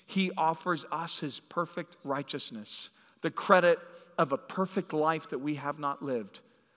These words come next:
That's what Jesus holds out to us. On the cross, he will take the debt of our sins and give us the credit of his own righteousness.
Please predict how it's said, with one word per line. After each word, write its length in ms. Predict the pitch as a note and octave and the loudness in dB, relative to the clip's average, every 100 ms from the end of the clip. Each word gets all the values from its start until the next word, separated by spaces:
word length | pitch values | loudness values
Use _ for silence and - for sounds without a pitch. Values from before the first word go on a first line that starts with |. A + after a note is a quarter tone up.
| _ _ | _ _
That's 260 | E3 F3 G#3 | 2 2 -4
what 100 | E3+ | -4
Jesus 420 | F#3 F3 E3+ - | -4 -2 -4 -4
holds 280 | F3+ F3 E3 | -4 -2 -2
out 220 | D#3+ - | -2 -4
to 120 | C#3+ | -8
us. 320 | G#2+ G2+ - - - - | -8 -6 -6 -8 -16 4
On 160 | F3 F3 | 6 6
the 100 | E3+ | 2
cross, 520 | - G#3 G3+ G3 - | 4 8 8 6 0
he 140 | G#3 | 0
will 160 | G3 F3+ | 2 0
take 440 | - F#3 F3+ - - - - | 4 4 4 -6 -20 -12 -4
the 80 | D#3 | 4
debt 220 | F3+ E3 | 6 6
of 100 | D#3 | 6
our 160 | D#3 | 4
sins 640 | D3+ - E3+ C#3+ C#3 C3 - - _ | 4 0 0 0 -4 -6 -8 -16 _
and 240 | F3+ D#3 - | 0 0 2
give 240 | F#3+ D3+ | 2 4
us 500 | F3 D#3 - - - - - _ _ - | 4 4 0 -4 -6 -10 -20 _ _ -8
the 80 | |
credit 480 | D#3 - G3 F3 E3 | -6 4 6 8 6
of 140 | D#3 - | 2 -2
his 220 | F3 D3+ | -2 0
own 260 | E3 D3 | -4 -6
righteousness. 1000 | C3 C3 D3+ - C#3+ - B2 F#2+ - - | -4 -4 -4 -6 -6 -6 -8 -12 -12 -10